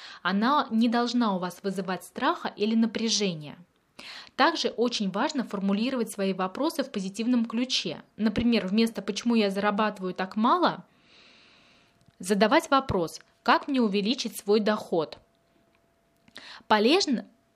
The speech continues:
полезно также развесить эти надписи на уровне глаз по дому,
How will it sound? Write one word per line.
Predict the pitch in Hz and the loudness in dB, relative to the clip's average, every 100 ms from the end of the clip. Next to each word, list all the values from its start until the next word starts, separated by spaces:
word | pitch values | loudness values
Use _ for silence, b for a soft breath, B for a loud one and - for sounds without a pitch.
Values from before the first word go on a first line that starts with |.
| - | -2
полезно | 208 262 359 269 | 2 4 4 2
также | 196 240 254 240 | 2 2 4 2
развесить | 214 208 226 254 - - | 2 2 2 0 -2 -4
эти | 233 226 185 | -2 -2 0
надписи | 190 302 - - - | 2 2 0 -8 -4
на | 185 180 | -2 2
уровне | 233 277 226 190 | 2 2 0 -2
глаз | 180 208 294 - - _ _ _ | 0 2 2 0 -14 _ _ _
по | - 240 | 2 2
дому, | 233 214 175 156 | 4 4 2 -6